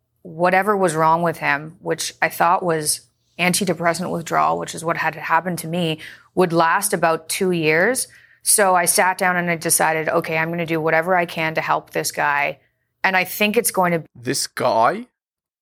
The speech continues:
Speaker 1: be absolute hell for a couple of years. And I don't know why I had that feeling, but I had this feeling of this two-year period. And so I decided rather than running away, which had definitely crossed my mind, uh,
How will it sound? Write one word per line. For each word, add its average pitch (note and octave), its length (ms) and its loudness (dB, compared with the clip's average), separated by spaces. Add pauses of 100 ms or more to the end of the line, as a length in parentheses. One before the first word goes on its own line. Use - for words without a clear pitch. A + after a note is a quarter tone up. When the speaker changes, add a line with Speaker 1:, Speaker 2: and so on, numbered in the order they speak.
(100)
Speaker 1:
be D#3 200 -8
absolute E3 540 0
hell D#3+ 420 0
for D3+ 200 -2
a D3+ 40 0
couple D#3 360 -4
of C#3+ 100 -12
years. - 420 -8
And E3 120 -2
I E3 80 2
don't G#3 100 4
know G#3+ 140 2
why D#3 280 4
I D#3+ 60 0
had D3+ 240 0
that D3+ 220 0
feeling, D3+ 360 -6
but D3+ 120 -4
I D3+ 80 0
had E3 200 0
this E3 220 0
feeling D#3 420 -4
of D3 120 -10
this D3+ 220 -8
two-year D#3+ 520 -2
period. D3 540 -2 (380)
And F3+ 120 0
so D#3+ 460 2 (280)
I F3 120 2
decided D#3 500 0
rather D#3 340 2
than D3+ 160 0
running D3+ 300 0
away, D3+ 540 0 (140)
which E3 200 -4
had D#3 140 -4
definitely D#3+ 400 -2
crossed D3+ 360 -2
my D3+ 100 -8
mind, D3 440 -4 (400)
uh, E2+ 380 0